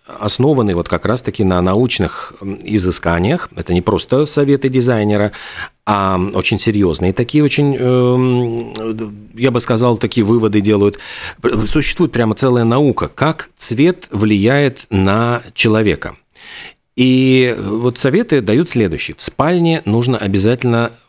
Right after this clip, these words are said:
больше синего цвета, потому что синий цвет, он ассоциируется со спокойствием, с отдыхом,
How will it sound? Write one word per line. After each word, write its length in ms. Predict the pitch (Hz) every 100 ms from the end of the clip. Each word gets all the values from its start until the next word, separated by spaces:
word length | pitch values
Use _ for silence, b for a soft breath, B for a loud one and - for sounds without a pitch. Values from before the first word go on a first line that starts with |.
| -
больше 320 | 98 110 -
синего 380 | - 107 98 92
цвета, 320 | - 90 71
потому 240 | - 85 90
что 140 | -
синий 280 | - 139 120
цвет, 320 | - 139 170
он 140 | - 104
ассоциируется 720 | - 101 - 113 95 82 85
со 160 | -
спокойствием, 680 | - 127 - 85 80 101 95
с 180 | - - -
отдыхом, 600 | 117 92 98 - 110